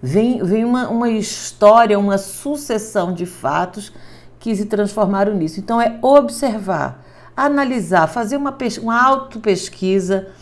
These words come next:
uma avaliação do que que o casal viveu. E se você sabe exatamente o porquê, ninguém pode condenar a pessoa que não quer mais continuar uma relação infeliz, frustrada,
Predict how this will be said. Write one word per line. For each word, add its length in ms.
uma 200
avaliação 760
do 100
que 140
que 120
o 40
casal 420
viveu. 520
E 20
se 100
você 300
sabe 340
exatamente 600
o 20
porquê, 640
ninguém 640
pode 340
condenar 840
a 60
pessoa 420
que 140
não 180
quer 220
mais 340
continuar 600
uma 120
relação 680
infeliz, 800
frustrada, 1400